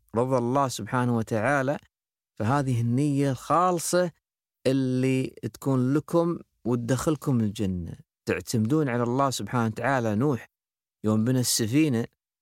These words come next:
كيف بناها؟ تحرون بناها اعتمد على قوته وعلى ال-، على السفينة؟ لا، ما اعتمد على السفينة، لكن الله أمر أن يسوي السفينة، وتعجب س-، كيف السفينة في البر يسويها. فاعتمد على الله في كل شيء،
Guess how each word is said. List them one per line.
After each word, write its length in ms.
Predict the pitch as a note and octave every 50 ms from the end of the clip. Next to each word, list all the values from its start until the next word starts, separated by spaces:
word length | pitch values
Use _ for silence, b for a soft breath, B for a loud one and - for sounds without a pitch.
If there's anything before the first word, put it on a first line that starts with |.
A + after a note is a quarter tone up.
| _ _ _ _ _ _ _ _ _ _ -
كيف 180 | - E3+ G3 G3
بناها؟ 540 | F3 F#3 G3+ G3+ G#3 G3+ F3 C#3+ A2+ G2
تحرون 360 | F#2+ - - B2 B2 C#3 C3+ B2+
بناها 260 | C#3+ D3 D#3 D#3 C#3+
اعتمد 380 | A#2 A#2+ - - D3+ C#3+ C3+
على 260 | A#2 B2 B2+ A#2+ A2 G#2
قوته 540 | G2 G#2+ A2+ A#2 B2+ E3 F3+ - - F3+
وعلى 260 | D3+ B2+ G#2+ A2+ A2 G#2+
ال-، 160 | G2 F#2 D#2+
على 140 | - G#2+ G#2+
السفينة؟ 680 | - - - A2+ F#2+ G#2 C#3 F3+ G#3+ G#3+ A#3+ B3 B3+ _ _ _ _ _ _ _ _ _ -
لا، 320 | B2 B2+ D3+ G3 A3 G#3
ما 120 | F#3+ G3+ A3
اعتمد 380 | G#3+ G3+ - A3+ G#3 G#3 F3+
على 140 | E3+ F3 F3
السفينة، 540 | D#3+ - - - D#3+ D3 D3+ D#3 D3 C3 A#2
لكن 180 | - C3+ B2
الله 280 | - E3+ G#3 A#3 A#3 A3
أمر 240 | G3+ G3+ G3+ F#3+ F3+
أن 120 | E3 D#3+
يسوي 300 | D3+ C#3+ - - D#3 D3
السفينة، 540 | C#3+ C3+ - C#3+ B2+ B2+ B2+ C3 B2 A#2 A#2+
وتعجب 560 | A#2 G#2+ - - G2 D3+ E3 D#3+ F3+ E3+ D3
س-، 200 | C#3+ - - -
كيف 380 | - - - - - C3+ D3+ D3
السفينة 400 | - - D3 C3+ C#3+ D3+ C#3 C3
في 80 | A#2
البر 280 | A2+ G2+ G2+ B2 B2+ A#2
يسويها. 540 | G#2+ - - - F#2+ F#2+ F#2+ F2+ F2 F#2+ - _ _ _ _ _ _ _ _ _ _ _ _ _ _ -
فاعتمد 480 | B2+ A2 B2+ C3+ - G#3+ A3 A3 G3+ F3+
على 160 | F#3+ F#3+ F#3
الله 220 | F#3 F#3+ G3 G3
في 140 | F3+ - F3+
كل 220 | - - G#3 F#3+
شيء، 440 | D#3+ - - - D3+ A2+ G2 D2+ -